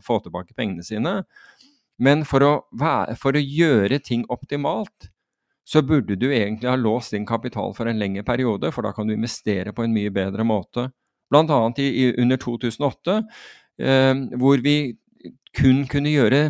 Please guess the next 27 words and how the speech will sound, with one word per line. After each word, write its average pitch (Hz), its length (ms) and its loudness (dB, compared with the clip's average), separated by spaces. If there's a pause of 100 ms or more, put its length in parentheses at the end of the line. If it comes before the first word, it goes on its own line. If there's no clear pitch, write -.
(200)
begrensede, 120 1120 0 (300)
eh, 117 340 -2 (300)
i-, - 60 -8 (120)
investeringer 127 720 2 (760)
når 143 140 8
vi 143 80 6
så 139 180 2
ting 117 160 2
var 127 160 2
veldig 127 240 2
billig, 135 240 2
og 165 80 0
det, 156 160 4
det 147 160 4
utviklet 135 400 0
seg 160 140 2
veldig 151 180 0
bra, 135 240 2
men 151 300 -2 (100)
vi 147 160 0
kun-, 151 200 -2
kunne 139 200 2
gjøre 127 160 2
det 123 60 0 (720)
i, 131 80 4 (160)
i - 80 6
begrenset, 117 760 0